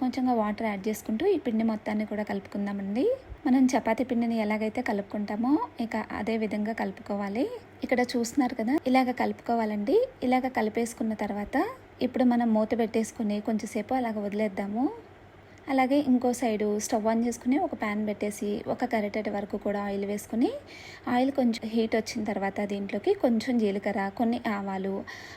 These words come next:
అలాగే కట్ చేసి పెట్టుకున్న ఆనియన్ ముక్కలు కూడా వేసుకుని ఒకసారి కలిపేసి కొంచెంసేపు ఫ్రై చేసుకుందాము. ఇవి కొంచెం ఫ్రై అయిపోయిన తర్వాత ఇక్కడ నేను ఒక కట్ట పాలకూర తీసుకుని శుభ్రంగా వాష్ చేసుకుని సన్నగా కట్ చేసుకుని పెట్టుకున్నానండి. కట్ చేసి పెట్టుకున్న పాలకూర వేసుకుని ఒకసారి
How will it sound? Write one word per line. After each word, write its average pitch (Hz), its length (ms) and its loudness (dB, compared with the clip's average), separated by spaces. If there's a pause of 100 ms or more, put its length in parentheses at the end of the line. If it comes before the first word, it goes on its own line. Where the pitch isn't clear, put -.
(120)
అలాగే 247 320 4
కట్ 269 180 2
చేసి 247 220 0
పెట్టుకున్న 226 320 -2 (160)
ఆనియన్ 220 300 0
ముక్కలు 214 260 -4
కూడా 208 220 0
వేసుకుని 269 360 -4
ఒకసారి 208 400 -2
కలిపేసి 196 420 -4 (120)
కొంచెంసేపు 208 380 -4
ఫ్రై 196 100 0 (120)
చేసుకుందాము. 202 560 -4 (600)
ఇవి 294 180 6
కొంచెం 277 320 6
ఫ్రై 208 220 2
అయిపోయిన 226 340 0
తర్వాత 214 280 0 (240)
ఇక్కడ 240 160 0 (120)
నేను 220 160 0 (100)
ఒక 214 100 -6 (100)
కట్ట 202 140 -4 (120)
పాలకూర 214 360 -2 (120)
తీసుకుని 240 400 0 (220)
శుభ్రంగా 285 420 6
వాష్ 240 300 2
చేసుకుని 214 440 -2 (380)
సన్నగా 233 380 2
కట్ - 180 -6
చేసుకుని 226 340 0
పెట్టుకున్నానండి. 214 640 0 (280)
కట్ 214 200 2
చేసి 247 180 2
పెట్టుకున్న 240 280 -2 (120)
పాలకూర 214 360 -2 (120)
వేసుకుని 240 380 -2 (560)
ఒకసారి 240 320 0